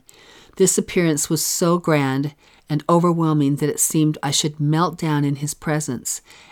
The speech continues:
and the sensation was so powerful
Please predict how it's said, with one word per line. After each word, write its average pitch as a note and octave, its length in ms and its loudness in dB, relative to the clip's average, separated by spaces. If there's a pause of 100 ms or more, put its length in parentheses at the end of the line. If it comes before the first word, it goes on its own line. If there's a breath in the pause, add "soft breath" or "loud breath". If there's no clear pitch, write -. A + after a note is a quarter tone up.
and D#3+ 120 4
the D#3 80 4
sensation D#3+ 680 0
was D3+ 180 2
so E3+ 360 0
powerful D#3 720 -2